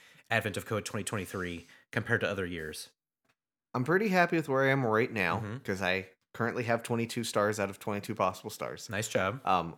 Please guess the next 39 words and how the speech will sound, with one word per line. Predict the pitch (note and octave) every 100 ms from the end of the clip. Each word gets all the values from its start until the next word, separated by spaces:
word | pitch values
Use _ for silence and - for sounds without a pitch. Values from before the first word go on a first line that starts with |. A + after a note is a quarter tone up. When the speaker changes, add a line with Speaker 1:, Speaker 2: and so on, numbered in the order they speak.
| -
Speaker 2:
ranking-wise, | E2+ A#2+ E3+ E3+ C3+ A2 G#2 G#2+ A#2 C3 -
I'm | F#2 F2+
second | F2+ D3+ D#3 C3 A2+
place | A2+ G#2+ -
in | G2+
our | G2
little | F#2+ C3+ B2
server | - G#2 F#2+
group, | F#2 F#2 F#2 -
and | A#2+ A#2+
I'm | B2+ B2+ C3 - _ _ _ _ -
pretty | D#4
much | C#4+ F3+
middle | B2+ C3+ C3+
of |
the | G#2+
pack | A2+ G2+ G2+
in | G#2
my | F#2+
work | F#2 G#2+ -
group, | C3 D3 - _ -
which | G3+
doesn't | F#3 D#3
make | A2+ A2+
me | A2+
feel | A2 G#2+
bad, | B2 D#3+ D#3
given | A#2 A2+ A2 - _ _ _ _ _ _ _ _
it, | - - _ _ - _ _ _
it's | -
a |
lot | A#2+ A#2+
of |
smart | - C#3 D#3+
people | D#3+ A3+ A3+
<laughs> | -
Speaker 1:
Mm-hmm. | C3 C#3
Speaker 2:
over | D3+
there. | G2 F#2+ C#3+ -